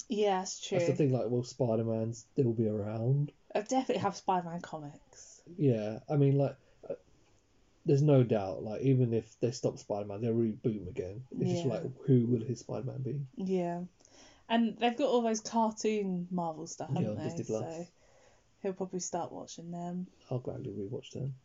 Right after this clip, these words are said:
Speaker 1: <laughs>
Speaker 2: Yeah.
Speaker 1: Okay, so,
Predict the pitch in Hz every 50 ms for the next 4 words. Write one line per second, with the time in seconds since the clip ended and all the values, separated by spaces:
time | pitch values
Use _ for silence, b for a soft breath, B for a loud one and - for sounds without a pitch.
0 | _ - - - 233 - - 240 240 - 247 240 233 - 254 247 - - - -
1 | - - 262 - - _ 277 - - B B B B B B B B B B B
2 | B B B B _ _ _ _ _ _ _ - 165 165 139 143 135 - _ _
3 | _ _ _ _ _ _ _ _ _ _ _ _ _ _ _ - - 226 - -
4 | 190 - - 180 170 175 - - - - - 220 175 165 165 180 208